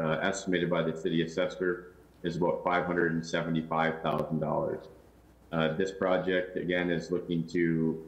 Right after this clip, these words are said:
um, construct this summer and, uh, is zoned within the right of the, uh, community commercial zoning district. At this point in time, it does meet all of our considerations and requirements of the commercial industrial property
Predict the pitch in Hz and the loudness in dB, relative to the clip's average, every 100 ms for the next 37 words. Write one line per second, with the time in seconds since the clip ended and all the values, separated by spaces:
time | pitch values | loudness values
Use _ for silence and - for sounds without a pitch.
0 | - 78 78 76 76 - 85 - 104 95 | -4 0 0 0 -4 -6 -6 -2 0 0
1 | - - 82 87 - 90 87 107 139 - | -2 -8 -4 -4 -2 -2 0 0 -2 -6
2 | - - - - 87 85 82 80 85 80 | -18 -20 -20 -6 0 2 2 2 4 4
3 | 80 78 - 95 92 90 - - 92 98 | 4 2 2 2 2 -2 -12 -16 -6 0
4 | 90 85 82 85 85 85 80 78 82 82 | 2 2 2 0 0 0 2 2 2 2
5 | 82 - - 82 78 76 80 78 76 76 | -2 -8 -2 0 0 -2 0 0 0 -4
6 | - 80 76 76 - 87 82 82 82 82 | -8 -4 -2 -2 0 2 2 0 -2 -2
7 | - 80 80 78 78 76 76 - 76 - | -2 -2 0 0 0 0 -4 -2 -4 -4
8 | - - - - - - - - - - | -14 -20 -20 -20 -20 -20 -20 -20 -20 -20
9 | - - - 95 107 101 110 104 - 98 | -20 -16 -4 -2 0 0 0 0 2 2
10 | 98 92 82 92 90 92 92 - 87 87 | 4 2 2 2 2 2 2 2 0 2
11 | 87 90 90 87 87 85 82 - 90 82 | 4 2 2 2 2 0 -2 -2 -4 0
12 | 92 87 87 - 90 85 85 85 85 87 | 2 4 2 0 -2 -2 0 0 0 2
13 | 87 87 85 - 82 - 85 82 90 82 | 2 2 -2 -4 -4 -2 -4 -2 0 0
14 | 82 - 80 80 78 - 95 | 0 -2 -4 0 -2 0 -2